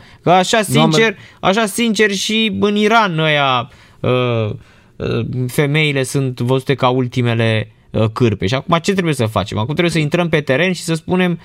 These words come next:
Speaker 1: la fotbal feminin, ne cerem scuze față de ce s-a întâmplat, uh, um, în Lesotho, unde nu știu ce
Speaker 2: Da.
Speaker 1: trib li se smulge,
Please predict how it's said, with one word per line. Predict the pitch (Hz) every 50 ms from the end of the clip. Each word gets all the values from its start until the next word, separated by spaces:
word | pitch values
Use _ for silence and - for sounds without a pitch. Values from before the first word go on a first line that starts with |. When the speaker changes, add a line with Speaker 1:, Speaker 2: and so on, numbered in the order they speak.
| - - -
Speaker 1:
la | - 139 147
fotbal | 143 180 185 165 156 165 156
feminin, | 151 - 156 151 151 160 180 196 180
ne | 170 170
cerem | 160 - 190 190 -
scuze | 175 - - 202 208 175 175
față | 156 156 147 143 - 143
de | 127 127
ce | 117 - 127
s-a | - 131
întâmplat, | 123 117 - 117 113 127 131 127 117 -
uh, | 131 120 117 113 107 110 - - - - - -
um, | - 127 127 120 117 113 110 107 110 110 - - - -
în | 123 123 123 123 120 120 113 110
Lesotho, | 117 117 110 110 - 170 160 156 - 151 143 139 139 131 - - - - - _
unde | - 123 131 131 135 131 131 131
nu | 143
știu | 143 - 143
ce | 131 120 -
Speaker 2:
Da. | 127 110 101
Speaker 1:
trib | - 151 160 147 135
li | 135 139
se | 127 - 139
smulge, | 131 131 143 151 151 143 123 127 139 143 139 131 127